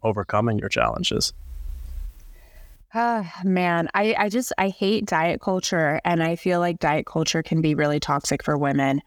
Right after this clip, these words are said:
Speaker 2: Um, so my, a lot of my, my big lessons is just being careful of who you're listening to and, like, not listening to these narratives that are being pushed. Like, everybody, I,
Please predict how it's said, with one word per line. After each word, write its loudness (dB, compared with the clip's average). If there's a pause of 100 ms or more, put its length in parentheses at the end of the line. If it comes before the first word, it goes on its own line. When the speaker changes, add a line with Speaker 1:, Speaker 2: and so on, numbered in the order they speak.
(340)
Speaker 2:
Um, 0 (100)
so 0
my, 0
a 0
lot 0
of -2
my, 0 (100)
my 2
big -2
lessons 0
is -6 (180)
just 0
being 2
careful 0
of 0
who 0
you're 2
listening 2
to 2
and, 2
like, 0
not 2
listening 0
to -2
these 0
narratives 2
that 2
are 2
being 2
pushed. -2
Like, 0
everybody, 0
I, 2